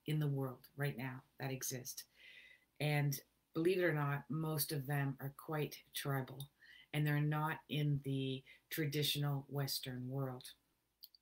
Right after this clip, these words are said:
In a heartbeat, in a heartbeat, we can change the world. And then she was off the map, right? Now, my new one that I follow, that is my latest craze, is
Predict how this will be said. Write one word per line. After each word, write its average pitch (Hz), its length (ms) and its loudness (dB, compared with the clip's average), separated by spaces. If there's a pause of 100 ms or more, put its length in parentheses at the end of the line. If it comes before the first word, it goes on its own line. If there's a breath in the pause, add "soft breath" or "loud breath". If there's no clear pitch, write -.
In 180 140 4
a 165 80 2
heartbeat, 143 580 -4 (920)
in 220 400 10
a 175 160 4
heartbeat, 151 640 0
we 156 140 -2
can 147 120 -2
change 143 360 0
the 135 80 -4
world. 135 240 -4 (260 loud breath)
And 135 160 -2
then 131 160 -4 (760)
she - 160 -4
was 131 140 -2
off 135 220 -4
the 135 60 -2
map, 135 400 -2 (180)
right? 135 300 -2 (960 loud breath)
Now, 160 500 4 (420)
my 165 220 4
new 240 640 6
one 165 300 2
that 160 100 2
I 151 120 2
follow, 143 680 2 (840)
that 147 160 2
is 139 120 0
my 147 120 2
latest 143 320 2
craze, 135 580 0
is 147 500 4